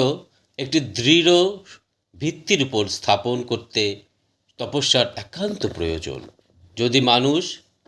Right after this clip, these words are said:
নিজের উপর নিয়ন্ত্রণ প্রতিষ্ঠা করতে পারে, সেটাই সেই জীবনের সার্থকতা। এই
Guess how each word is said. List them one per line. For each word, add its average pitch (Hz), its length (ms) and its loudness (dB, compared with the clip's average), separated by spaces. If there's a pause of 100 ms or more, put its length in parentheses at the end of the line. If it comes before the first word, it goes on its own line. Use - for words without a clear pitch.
(280)
নিজের 131 440 2
উপর 147 260 0
নিয়ন্ত্রণ 147 500 2
প্রতিষ্ঠা 156 560 -4
করতে 110 380 -2
পারে, 80 440 0 (640)
সেটাই 110 500 0 (540)
সেই 143 260 2
জীবনের 135 440 0
সার্থকতা। - 880 -2 (960)
এই 113 400 -6